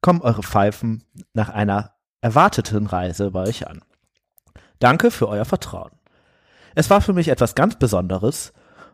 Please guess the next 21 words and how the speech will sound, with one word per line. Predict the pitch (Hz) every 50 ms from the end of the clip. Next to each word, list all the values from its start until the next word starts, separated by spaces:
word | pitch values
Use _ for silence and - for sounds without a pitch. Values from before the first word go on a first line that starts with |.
| _ _
meine | 110 107 110 110 110 110 110 - -
beiden | - 113 107 107 110
Leidenschaften | 110 127 170 175 - - 139 - - -
auf | 107 107 -
so | - 110
großartige | 104 - - 113 135 196 208 - - 110 120 120 - 117 110 117
Art | - 92 95 98 -
und | 104 92 -
Weise | 87 85 87 85 85 90 87 - - _
miteinander | - 104 - 110 87 82 80 85 98
verbinden | - 120 113 - 110 92 69 78
zu | - - 82
dürfen. | - 76 76 - - - 67 - _ _ _ _ _ _ _ _ - _ _ - - _ _ _ _ _ _ _ _ _ _ _ _ _ _ _ _ _ _
Ich | - 147 -
wünsche | 220 240 247 - 196
euch | 170 175 -
viel | - - 226 240
Freude | - - - 107 107 107 113 135 147 143
mit | 147 117 110 -
euren | 90 90 85 113 139 -
Pfeifen. | - 95 85 82 - - - -